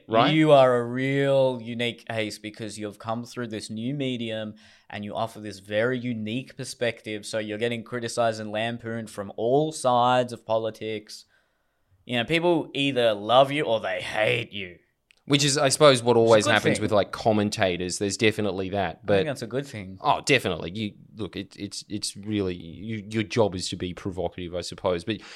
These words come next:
Speaker 1: you're not even trying to be pro-, anyway, but the thing is that that happens on a daily basis, and I think that as a result of that,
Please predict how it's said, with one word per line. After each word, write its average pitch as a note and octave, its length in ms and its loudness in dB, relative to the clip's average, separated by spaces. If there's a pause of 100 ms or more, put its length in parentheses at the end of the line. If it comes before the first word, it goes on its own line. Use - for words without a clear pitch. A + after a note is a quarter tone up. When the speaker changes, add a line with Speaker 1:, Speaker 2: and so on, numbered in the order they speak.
(140)
Speaker 1:
you're A#2 100 0
not A2 40 4
even F#2 140 -2
trying F2 320 -4
to E2 40 -10
be E2+ 120 -8
pro-, - 220 -18
anyway, E2 360 -6 (680)
but A#2 180 0
the A#2+ 80 -8
thing C#3+ 160 4
is A2 160 2
that G2+ 260 -6
that A#2 200 4
happens G2+ 520 -2
on G2+ 160 -6
a F#2+ 60 -4
daily F#2+ 380 0
basis, F2 440 -6
and F#2 80 -8
I F2+ 60 -6
think A2 380 -2
that G2 100 -6
as F#2 120 -6
a F2+ 40 -12
result G#2 420 0
of G2+ 140 -6
that, E2+ 280 -6